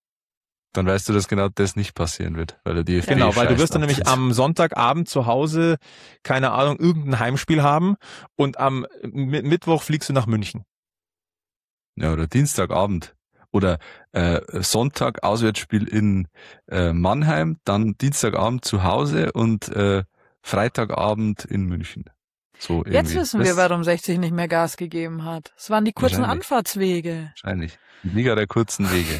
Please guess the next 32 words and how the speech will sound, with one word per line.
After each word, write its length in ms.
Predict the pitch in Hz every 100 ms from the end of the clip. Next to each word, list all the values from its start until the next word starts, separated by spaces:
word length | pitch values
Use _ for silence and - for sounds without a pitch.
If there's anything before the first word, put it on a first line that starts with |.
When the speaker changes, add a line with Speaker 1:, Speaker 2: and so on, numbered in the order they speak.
| 82
Speaker 1:
außer 280 | - 90 -
für 120 | 90
Hansa 220 | 87 87 85
Rostock. 340 | 78 - -
Speaker 2:
Vor 160 | 131 117
allem, 380 | 120 175 254 - _ _ _
weil 240 | 113 113 113
sechzig 360 | 117 131 165 135
ja 120 | 120
auch 140 | 117
zweimal 400 | - 127 123 123
nach 100 | 110
Aspach 460 | - 107 - 151 -
muss, 320 | 175 - - _ _
wegen 300 | 127 120 117
Sonnenhof 540 | 113 143 156 147 135
und 180 | - 123
Speaker 1:
Ja. 80 | 98
Speaker 2:
V 120 | 120
F 60 | 113
B 100 | 113
zwei 280 | - 113 156
und 200 | 143 -
zweimal 340 | - 113 120
nach 200 | 113 -
Köln 400 | - 107 127 214 - _ _ _ -
zur 200 | 127 113
Viktoria 540 | 113 - 123 156 156
und, 500 | 151 131 120 117 -
äh, 120 | 120
zu 140 | 113 120
Fortuna. 540 | - 113 135 160 226